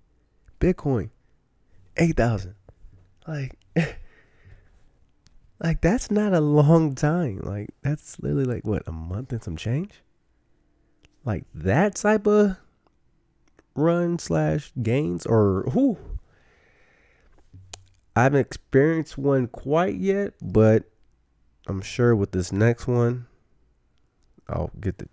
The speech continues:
opportunity to hopefully experience that. But man, these things are on sale. And obviously, you know, you got, make sure you look at some of these projects, 'cause that's another thing.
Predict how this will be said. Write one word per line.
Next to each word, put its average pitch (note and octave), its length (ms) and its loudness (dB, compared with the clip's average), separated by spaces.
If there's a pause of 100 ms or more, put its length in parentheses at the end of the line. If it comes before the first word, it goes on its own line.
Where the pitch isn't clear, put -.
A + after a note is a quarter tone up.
opportunity F2 500 -10
to D#2 80 -10
hopefully F2+ 280 -12
experience E2+ 480 -8
that. G#2 280 -4
But - 200 -10
man, A2 320 -2 (1900)
these A#2 300 -4
things E2 400 -10
are D2+ 160 -14
on D#2+ 160 -12
sale. - 500 -6 (600)
And C3 80 -6
obviously, C3+ 560 -2 (960)
you G#2+ 60 -8
know, E2+ 200 -2
you F#2 120 -6
got, F#2+ 280 -2 (120)
make F#2+ 240 -6
sure F#2+ 160 -4
you F2+ 220 -4
look F2 180 -8
at E2 120 -4
some E2+ 160 -8
of E2+ 40 -6
these D#2+ 120 -8
projects, F2+ 340 -4
'cause E2 120 -6
that's F#2 140 0
another C3 220 0
thing. D2 240 -8